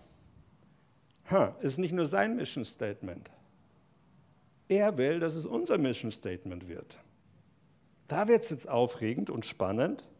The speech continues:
äh, weil genau diese Dinge, die Jesus da getan hat,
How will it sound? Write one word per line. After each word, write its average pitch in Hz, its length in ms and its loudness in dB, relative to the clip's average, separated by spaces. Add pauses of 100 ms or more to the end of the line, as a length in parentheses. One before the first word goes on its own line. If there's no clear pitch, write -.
(540)
äh, 135 260 10 (220)
weil 170 380 4 (180)
genau 160 580 4 (200)
diese 208 320 -2
Dinge, 185 320 0
die 175 80 -2
Jesus 165 400 2
da 156 100 4
getan 156 540 0
hat, 160 240 2